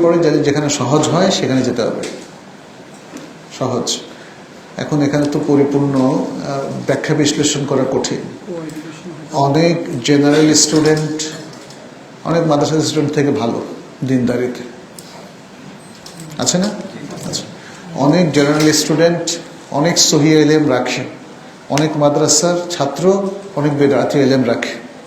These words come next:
এটা তো বাস্তবতা বাংলাদেশেও অন্য দেশেও। ফলে বিষয়টা, আহ, মানে তুলনামূলক।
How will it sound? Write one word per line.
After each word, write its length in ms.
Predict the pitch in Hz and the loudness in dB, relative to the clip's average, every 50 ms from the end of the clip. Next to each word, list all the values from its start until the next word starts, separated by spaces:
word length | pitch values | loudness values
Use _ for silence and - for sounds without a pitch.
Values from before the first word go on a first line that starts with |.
| - - - - - - - - - - - - - - - - - - - - - | -20 -20 -18 -18 -18 -18 -18 -18 -18 -18 -18 -20 -20 -20 -18 -18 -18 -18 -16 -8 -4
এটা 120 | 175 175 | -2 0
তো 440 | 175 180 175 156 131 110 - - - - - - 160 165 160 - - - - - - - 156 | 2 4 4 4 4 2 0 -2 -4 -8 -10 -12 -14 -14 -14 -14 -16 -16 -18 -20 -12 -4 -2
বাস্তবতা 480 | 131 123 - - - 139 135 123 127 | 0 0 0 0 0 0 2 2 2
বাংলাদেশেও 560 | 139 143 135 131 127 123 123 120 - - 156 | 4 4 4 4 4 2 0 -2 0 0 0
অন্য 280 | 147 - 127 127 123 120 | 0 2 0 0 0 0
দেশেও। 340 | 123 117 - - - - - - - - - - - - - - - - - - - - - - - - - - - - - | 0 -2 -2 -4 -6 -8 -10 -12 -14 -16 -18 -20 -20 -20 -20 -20 -20 -20 -20 -20 -20 -18 -18 -18 -18 -18 -18 -20 -18 -4 2
ফলে 160 | 151 170 190 | 4 4 4
বিষয়টা, 460 | 180 180 - - 190 190 185 190 196 | 4 4 4 4 4 4 4 2 2
আহ, 1900 | 202 196 180 185 185 - - - - - - - - - - - - - - - - - - - - - - - - 202 170 135 127 120 123 120 120 117 120 | 0 0 0 0 -2 -4 -6 -8 -10 -14 -16 -18 -20 -20 -20 -20 -20 -20 -20 -20 -20 -20 -20 -20 -20 -20 -20 -18 -14 -10 -8 -6 -2 -2 0 0 0 0 0
মানে 160 | 127 127 127 | 0 0 2
তুলনামূলক। 760 | 123 170 165 170 160 147 139 123 113 107 92 - - - | 2 2 4 4 4 4 4 2 2 0 0 -2 -2 -4